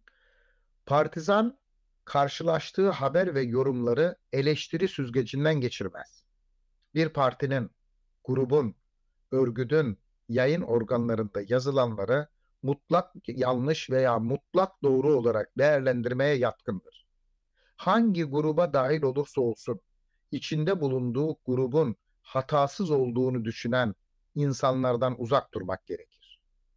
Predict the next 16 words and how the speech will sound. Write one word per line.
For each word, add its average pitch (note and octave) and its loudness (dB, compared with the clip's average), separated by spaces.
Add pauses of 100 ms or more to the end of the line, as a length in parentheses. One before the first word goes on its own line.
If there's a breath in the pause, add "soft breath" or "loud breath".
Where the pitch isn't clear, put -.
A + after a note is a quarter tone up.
(440)
Onlar C#3+ 0 (240)
her D#3 2
ne E3+ 2
bahasına C#3 0
olursa B2 0
olsun, G#2+ -4 (420)
iktidar D3+ -2
destekçisi A#2+ -4
ya D3 2
da F#3 4
iktidar D3 -2
karşıtı C#3+ -2
bir D3 0
noktada B2+ -2
duran C3 2
militanlardır. A2+ -2